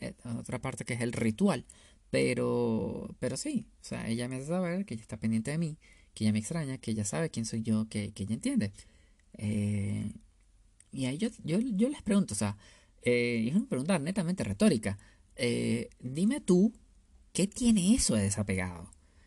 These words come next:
¿De frío o de independiente? Porque para mí eso no hace sentido, ¿no? Eh, para nada.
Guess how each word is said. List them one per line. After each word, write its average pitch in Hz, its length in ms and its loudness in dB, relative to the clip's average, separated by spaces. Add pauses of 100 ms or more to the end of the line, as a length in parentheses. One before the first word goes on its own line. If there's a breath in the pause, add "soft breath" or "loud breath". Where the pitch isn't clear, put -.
(240 soft breath)
¿De 101 120 0
frío 208 460 4
o 131 100 2
de 123 100 2
independiente? 107 960 4 (320)
Porque - 180 -6
para 175 140 4
mí 359 100 2
eso 240 220 4
no 156 60 2
hace 113 160 4
sentido, 104 420 4
¿no? 175 260 4 (540 soft breath)
Eh, 196 500 0 (240)
para - 200 0
nada. 190 380 4